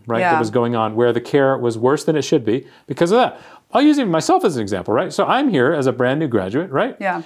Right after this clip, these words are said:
Speaker 1: And the problem that, that happens a lot of times is when you go out into a smaller environment, right? You,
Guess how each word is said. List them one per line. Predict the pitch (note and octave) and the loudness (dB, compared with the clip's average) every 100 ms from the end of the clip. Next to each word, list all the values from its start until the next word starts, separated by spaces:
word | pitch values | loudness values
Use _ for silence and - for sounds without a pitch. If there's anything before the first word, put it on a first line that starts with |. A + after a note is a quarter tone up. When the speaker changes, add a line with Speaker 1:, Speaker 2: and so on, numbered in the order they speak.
| - - | -14 -2
Speaker 1:
And | C4 | 2
the | C4 | 2
problem | A#3+ C4 D#4 B3 | 2 2 2 0
that, | F3 E3+ | 0 0
that | E3+ | 2
happens | F3 F#3 D#3+ | 0 0 2
a | |
lot | E3+ | 0
of | F#3+ | 2
times | D3 D3+ | -2 0
is | D3 D3 | -2 -2
when | D#3 | -2
you | D3+ | 2
go | D3+ | 4
out | C#3+ D3 C#3+ | 4 2 -2
into | C3+ | -2
a | C#3 | -2
smaller | C#3 C3+ C3 | 0 0 0
environment, | A2 G2+ B2 D#3 | 0 -2 -2 -2
right? | C#3 D#3+ D3 | -2 -2 -4
You, | E3 B3 C4+ | -2 0 -2